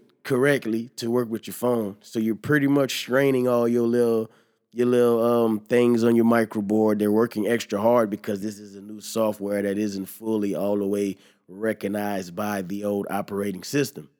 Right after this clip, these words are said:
So a lot of times when you're on apps, is the apps are gonna crash on you. You know, like, for instance, I was on Instagram editing videos, like,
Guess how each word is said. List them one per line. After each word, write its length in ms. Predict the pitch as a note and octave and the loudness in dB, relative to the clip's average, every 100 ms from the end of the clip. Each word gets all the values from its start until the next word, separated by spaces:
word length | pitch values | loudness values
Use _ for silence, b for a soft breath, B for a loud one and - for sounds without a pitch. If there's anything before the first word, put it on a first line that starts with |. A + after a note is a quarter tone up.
| _ _ _ - | _ _ _ -6
So 500 | - G3 F3+ B2+ - _ _ _ _ _ _ _ _ _ _ _ _ _ _ _ | 4 6 8 4 -2 _ _ _ _ _ _ _ _ _ _ _ _ _ _ _
a 60 | G#2 | 0
lot 220 | A#2+ A#2+ | 4 4
of 60 | A2+ | 2
times 360 | C3 B2 A2+ | 0 0 0
when 140 | A2+ A#2 | 0 0
you're 200 | A2+ A2 | 2 0
on 120 | G#2 | -2
apps, 560 | - A2+ G#2+ - - - _ _ _ | -2 -2 -2 -6 -14 -16 _ _ _
is 180 | - F#2+ | -10 -6
the 120 | F2+ - | -6 -4
apps 300 | A2+ A2 - | -2 -2 -2
are 60 | G2+ | -2
gonna 200 | G#2 G#2+ | -2 -2
crash 500 | - A#2 A2+ G#2 G#2+ | 0 2 2 0 -2
on 240 | G#2 F#2 | -2 -2
you. 200 | F2+ E2+ _ _ _ - | -6 -10 _ _ _ -14
You 120 | G2+ | -4
know, 160 | G2+ G2 | -2 0
like, 340 | G2+ F#2+ F#2 | 0 -2 -4
for 140 | - | -4
instance, 400 | F#2+ A2+ A2 G#2 | 0 0 0 -2
I 100 | G#2 G#2+ | 0 0
was 180 | G2+ | 0
on 160 | G#2 G2+ | -2 0
Instagram 640 | A#2 A#2 - F#2 G#2 G2+ - | 0 -2 -4 -4 -2 -2 -4
editing 420 | A2 G#2+ G#2 G2+ F#2+ | -2 0 0 -2 0
videos, 800 | B2 A#2+ G#2+ G#2 G2+ G2 - | 0 2 2 2 2 0 -4
like, 280 | F#2 F#2+ F2 | -4 -2 -4